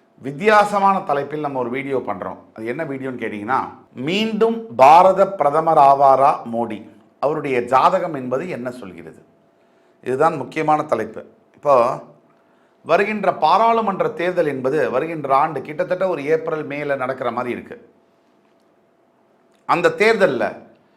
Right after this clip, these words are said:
இரண்டு முறை ஃபுல் மெஜாரிட்டியில வென்று ஆட்சியை செய்து கொண்டிருக்கிற பி ஜே பியில பிரதம மந்திரியாக இருக்கக்கூடிய நரேந்திர தாமோதர் தாஸ் மோடி என்பவர் நம்ம பாரத பிரதமர். மறுபடி அவருக்கு பிரதமராகும்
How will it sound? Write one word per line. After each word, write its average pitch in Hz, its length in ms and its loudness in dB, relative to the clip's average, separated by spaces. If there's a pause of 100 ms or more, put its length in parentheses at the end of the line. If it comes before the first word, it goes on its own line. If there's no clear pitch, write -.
(320)
இரண்டு 208 480 0
முறை 226 200 2 (1500)
ஃபுல் 226 340 -4
மெஜாரிட்டியில 180 560 4 (120)
வென்று 165 300 -2 (200)
ஆட்சியை 165 340 -2 (100)
செய்து 151 220 -4
கொண்டிருக்கிற 139 580 -6
பி 147 140 -8
ஜே 156 160 -4
பியில 139 240 -2 (540)
பிரதம 175 320 2
மந்திரியாக 156 460 2
இருக்கக்கூடிய 131 400 -6 (200)
நரேந்திர 156 380 0 (180)
தாமோதர் 139 540 0
தாஸ் 135 240 4 (100)
மோடி 131 300 -4
என்பவர் 110 320 -4 (800)
நம்ம 135 160 0 (160)
பாரத 147 340 6
பிரதமர். 120 360 -4 (260)
மறுபடி 233 420 4
அவருக்கு 185 280 0 (180)
பிரதமராகும் 151 600 -2